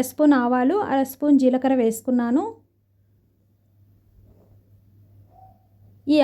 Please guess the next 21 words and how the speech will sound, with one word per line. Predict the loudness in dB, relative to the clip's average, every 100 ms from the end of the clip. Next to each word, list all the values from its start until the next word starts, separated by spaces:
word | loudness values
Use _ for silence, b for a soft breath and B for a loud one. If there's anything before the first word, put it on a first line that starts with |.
| 2
ఆవాలు | 2 0 0 0
బాగా | -2 0 -2
చిటపటలాడిన | -4 -4 -4 -4 -2 0 0 0 -2
తర్వాత | -2 -2 -2 -4 -6 b b b 0
ముందుగా | 2 4 2 2
మనం | 2 0 -2 -8 _ _ _ _ _ -6
పొడి | -2 -2 0
చేసి | -2 0
పెట్టేసుకున్న | 0 2 0 -2 0 0 0 -6 _ _ _ -8
ఈ | 0 4
మిరియాలు, | 4 4 2 2 0 0 0
జీలకర్ర, | 0 0 0 -2 -2 -2
అలాగే | -2 0 2 2
వెల్లుల్లి | 2 2 2 2 0 -2 -8 -20 -20 _ _ -14
ఈ | -4
పౌడర్ | 0 2 0 0
కూడా | -2 0 -2
వేసేసాను. | -2 -4 -4 -2 -2 -4 -12 _ _ _ _ _ _ -2
ఇదంతా | 2 4 2 0
కూడా | 0 0 0
బాగా | 0 0